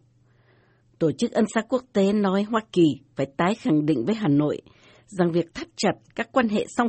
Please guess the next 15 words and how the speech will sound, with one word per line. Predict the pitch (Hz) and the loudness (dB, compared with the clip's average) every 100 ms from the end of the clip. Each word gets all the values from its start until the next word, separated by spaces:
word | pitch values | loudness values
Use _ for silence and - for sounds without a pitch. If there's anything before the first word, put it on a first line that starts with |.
| - | -2
phương | 240 220 202 - _ _ | -2 -2 -4 -12 _ _
sẽ | - - | -4 -2
tùy | 247 202 - | 2 0 2
thuộc | 190 175 - - | 2 0 -2 0
vào | 160 | 4
những | 165 196 - | 4 2 0
tiến | 208 240 | -2 2
bộ | 170 - | 2 2
về | 156 | 0
nhân | 139 160 196 | 2 2 2
quyền. | - 165 131 - _ _ _ _ _ _ _ _ _ _ - | 2 2 2 -4 _ _ _ _ _ _ _ _ _ _ -4
Các | 226 - | -4 2
giới | 220 | 2
chức | 294 233 | 2 0
Mỹ | 202 185 240 | 2 2 0